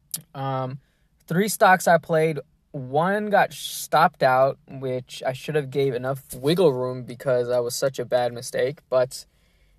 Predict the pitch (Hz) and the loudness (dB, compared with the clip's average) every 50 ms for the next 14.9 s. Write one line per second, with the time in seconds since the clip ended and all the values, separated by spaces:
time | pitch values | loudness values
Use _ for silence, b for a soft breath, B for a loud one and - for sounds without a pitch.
0 | _ _ - - - 160 185 - 226 220 214 190 185 185 185 175 175 170 165 - | _ _ -4 0 2 2 4 4 4 4 4 4 2 2 4 6 6 6 4 2
1 | - _ 139 139 139 139 139 135 135 135 135 135 135 135 135 131 - - 143 131 | -2 _ -4 -4 -2 0 0 0 0 -2 -2 -4 -4 -6 -6 -8 -10 -10 -8 -6
2 | 139 139 - 127 135 139 135 135 - 139 131 - - 151 147 151 - - - - | -6 -4 -4 -4 -4 -4 -4 -6 -8 -12 -12 -8 -4 -2 -2 -2 -4 -6 -12 -12
3 | - - - - - - - - - - - - - 196 202 185 143 110 - _ | -12 -12 -12 -14 -12 -10 -8 -8 -6 -6 -6 -4 0 2 4 4 4 2 0 _
4 | _ _ _ _ _ _ _ _ _ _ - - 180 180 190 175 - - 185 175 | _ _ _ _ _ _ _ _ _ _ 0 4 6 6 6 6 2 2 2 4
5 | 170 170 170 170 175 175 - _ _ _ _ _ _ _ _ _ _ _ _ _ | 4 2 2 -2 -4 -8 -10 _ _ _ _ _ _ _ _ _ _ _ _ _
6 | _ _ - 147 131 123 131 135 143 170 214 226 247 226 202 151 160 165 - - | _ _ -6 -4 -2 0 2 2 4 6 4 6 6 6 4 4 2 -2 -2 -2
7 | 185 - - - 170 143 120 147 143 143 131 135 135 139 135 131 127 123 123 123 | -4 -2 0 2 2 2 2 0 -2 -2 -2 -4 -2 -2 0 0 2 4 4 2
8 | 120 - _ - - - - 131 123 127 123 - 123 120 107 76 - 147 139 - | 2 0 _ -10 -10 -6 -2 0 0 0 0 0 -2 -2 -2 -2 -6 -10 -10 -10
9 | 156 156 165 - 139 139 135 135 131 131 135 131 123 127 120 123 123 123 120 123 | -8 -8 -6 0 4 6 8 8 8 8 6 4 2 0 0 -2 -4 -8 -12 -14
10 | - 80 - - _ _ - 139 - 147 151 - - 123 127 123 - - - 78 | -16 -16 -16 -18 _ _ -20 -18 -16 -14 -12 -8 -4 -4 -4 -2 -4 -6 -10 -12
11 | 165 - - - - 170 - 147 143 _ _ _ _ _ _ _ _ _ _ _ | -18 -20 -20 -20 -20 -20 -20 -20 -20 _ _ _ _ _ _ _ _ _ _ _
12 | _ - b b b b b b b b _ _ _ _ _ _ _ _ _ _ | _ -16 b b b b b b b b _ _ _ _ _ _ _ _ _ _
13 | _ _ _ - 131 127 127 127 143 165 165 - - 208 196 185 - 202 185 180 | _ _ _ -10 -8 -4 0 2 2 2 2 4 4 4 4 4 6 6 6 6
14 | 175 165 151 180 165 - 180 165 165 160 160 160 156 156 156 156 156 151 | 6 6 4 0 -4 -2 0 0 2 2 2 0 0 -2 -2 -4 -8 -10